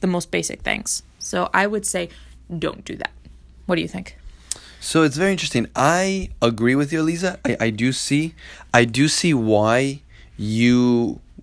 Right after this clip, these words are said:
Speaker 2: would see this technique as something weak. Because it's true, if this is the first que-, first or second question they ask you, and you're like, "Uh, I'm, I'm at a crossroads here, I'm at a stump, I don't know how to answer this,"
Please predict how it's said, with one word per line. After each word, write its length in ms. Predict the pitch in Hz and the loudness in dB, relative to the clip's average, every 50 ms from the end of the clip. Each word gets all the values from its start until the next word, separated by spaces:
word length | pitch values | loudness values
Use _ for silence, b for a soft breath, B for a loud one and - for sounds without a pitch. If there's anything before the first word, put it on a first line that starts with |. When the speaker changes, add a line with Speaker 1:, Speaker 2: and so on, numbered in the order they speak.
| - - - - | -20 -20 -14 -10
Speaker 2:
would 440 | 98 104 104 110 117 110 107 107 | -8 -4 2 4 4 4 4 2
see 580 | - - - - - - - - 139 131 123 120 | -2 -4 -4 -4 -4 -4 -2 0 2 2 2 0
this 400 | 110 104 107 120 127 - - - | -2 -2 2 4 4 4 4 2
technique 400 | - - 127 110 120 123 117 - | -2 -4 -2 0 0 0 0 0
as 320 | - 110 107 110 110 101 - | 2 2 4 4 4 2 0
something 360 | - 120 113 107 107 101 95 | 0 0 0 0 0 0 2
weak. 280 | 101 113 104 - - B B B B B | 2 2 2 0 -4 B B B B B
Because 220 | - 156 156 165 | 2 4 6 6
it's 120 | 156 139 - | 6 6 4
true, 200 | - 208 190 151 | 6 6 8 8
if 220 | 123 123 123 127 | 8 6 6 4
this 180 | 151 170 - - | 4 2 2 2
is 60 | 180 | 2
the 40 | 170 | 0
first 300 | - - - 151 147 - | 2 4 4 4 4 2
que-, 220 | - - 143 120 - | 2 2 2 2 4
first 180 | - 139 143 | 2 0 0
or 40 | 131 | 0
second 180 | - 143 135 123 | 0 -2 -4 -2
question 300 | - 135 120 - - 113 | 0 -2 -2 0 -2 0
they 80 | 110 117 | 0 2
ask 240 | 123 120 - - | 2 0 0 -2
you, 80 | 107 101 | -2 0
and 40 | 104 | 2
you're 120 | 110 113 | 2 4
like, 200 | 110 107 104 101 B B B B B B B | 4 2 2 0 B B B B B B B
"Uh, 340 | - - 110 107 107 104 104 - | -2 0 2 2 2 2 0 0
I'm, 240 | - 117 117 110 101 B B B B B - | 0 0 0 0 -4 B B B B B 2
I'm 200 | 120 123 113 110 | 4 4 6 6
at 160 | 110 107 104 | 4 4 4
a 40 | 104 | 2
crossroads 540 | - - 139 131 120 - - 117 107 98 98 | 2 4 4 4 4 4 2 2 2 2 4
here, 260 | 104 101 101 101 - - | 4 4 4 4 2 0
I'm 200 | 104 104 101 104 | 0 0 0 2
at 120 | 104 101 | 0 2
a 40 | 98 | 2
stump, 360 | - - - 139 123 113 110 | 2 2 2 2 2 2 2
I 40 | 107 | 2
don't 120 | 110 110 | 2 2
know 80 | 110 107 | 0 2
how 40 | 104 | 2
to 60 | 107 | 4
answer 300 | 117 127 131 - - 104 | 4 2 2 0 0 0
this," 260 | 101 101 101 - - | 2 2 0 -2 -6